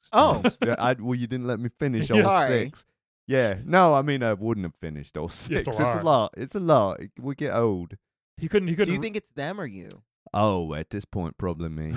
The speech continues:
Speaker 3: <laughs> Yeah.
Speaker 2: Yeah, I mean,
Speaker 3: Well, he
Speaker 2: after, after six, after three, you've got a solid argument. You're like, "You know, I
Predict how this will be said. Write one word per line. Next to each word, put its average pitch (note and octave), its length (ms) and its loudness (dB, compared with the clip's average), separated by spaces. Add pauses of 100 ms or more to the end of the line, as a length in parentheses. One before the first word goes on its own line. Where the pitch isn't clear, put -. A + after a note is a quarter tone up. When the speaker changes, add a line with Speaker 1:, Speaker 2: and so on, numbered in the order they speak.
(100)
Speaker 3:
<laughs> - 140 0
Yeah. A#2+ 180 4
Speaker 2:
Yeah, A2+ 240 0
I A#2 40 0
mean, C3 380 0
Speaker 3:
Well, C#3+ 140 2
he F3 60 4
Speaker 2:
after, D3+ 180 -4
after G3+ 320 -2
six, - 420 -4
after G3 260 -4
three, G3 420 0
you've A#2+ 260 -4
got C3+ 160 -2
a A2+ 40 -8
solid B2 420 0
argument. F2+ 500 -2
You're G#2 140 -8
like, A2 240 -8
"You C3 120 -10
know, D3+ 220 -10
I - 20 -10